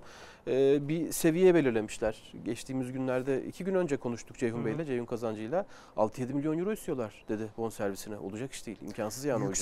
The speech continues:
Speaker 2: Yükseltmişler. Ee, öyle söyleyebilirim çünkü Galatasaray'la yapılan ilk görüşmelerde beş milyon euroluk bir bonservis bedeli konuşuluyordu. Şimdi tabii talipler artınca
Speaker 1: E, tabii.
Speaker 2: Şüphesiz teklifler de yükseliyor.
Speaker 1: Türkiye'nin en
Speaker 2: Orada bir de
Speaker 1: öndeki
Speaker 2: Mert
Speaker 1: dört kulübü.
Speaker 2: Müldür de var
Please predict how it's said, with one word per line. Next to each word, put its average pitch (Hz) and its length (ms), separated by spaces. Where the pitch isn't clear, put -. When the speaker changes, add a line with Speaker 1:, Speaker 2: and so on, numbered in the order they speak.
Speaker 2:
Yükseltmişler. 123 500
Ee, 123 640
öyle 139 220
söyleyebilirim 151 640
çünkü 139 280
Galatasaray'la 156 920
yapılan 151 400
ilk 175 220
görüşmelerde 151 680
beş 185 220
milyon 165 300
euroluk 151 340
bir - 220
bonservis 156 500
bedeli 160 260
konuşuluyordu. 143 540
Şimdi 156 220
tabii 151 180
talipler 147 440
artınca 151 460
Speaker 1:
E, - 40
tabii. 104 200
Speaker 2:
Şüphesiz 165 380
teklifler 165 520
de 175 60
yükseliyor. 185 380
Speaker 1:
Türkiye'nin 156 140
en - 40
Speaker 2:
Orada 170 80
bir 165 100
de - 20
Speaker 1:
öndeki 165 120
Speaker 2:
Mert 165 180
Speaker 1:
dört - 80
kulübü. 165 260
Speaker 2:
Müldür 196 140
de 147 100
var 139 240